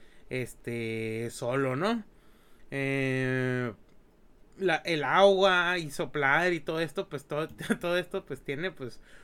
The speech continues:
una remembranza, ¿no? O sea, eh, tanto como el agua, el aire, eh, pues,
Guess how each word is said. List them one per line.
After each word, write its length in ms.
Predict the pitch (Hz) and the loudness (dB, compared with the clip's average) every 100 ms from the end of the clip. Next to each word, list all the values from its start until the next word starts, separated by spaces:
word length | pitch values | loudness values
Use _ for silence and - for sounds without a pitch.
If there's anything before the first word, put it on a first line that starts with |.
| - 131 | -14 -8
una 220 | 151 180 | -2 0
remembranza, 920 | 175 165 139 120 120 123 170 - 170 | 0 -2 -4 -4 0 0 0 0 -2
¿no? 320 | 190 214 196 | -2 -2 -4
O 40 | 151 | -4
sea, 400 | 156 143 139 127 | -4 -2 -2 -2
eh, 340 | 131 123 117 - | -2 -2 -4 -6
tanto 360 | 123 120 120 | -6 -6 -8
como 280 | 120 120 117 | -6 -8 -6
el 100 | 113 | -2
agua, 320 | 120 139 147 | 0 2 2
el 120 | 143 | 2
aire, 580 | 120 139 139 139 139 131 - - - - - | 0 -2 -2 -2 -2 -6 -12 -20 -20 -18 -8
eh, 880 | 127 120 117 113 113 113 113 113 117 | -4 -4 -4 -4 -6 -6 -4 -6 -6
pues, 260 | 120 - | -10 -12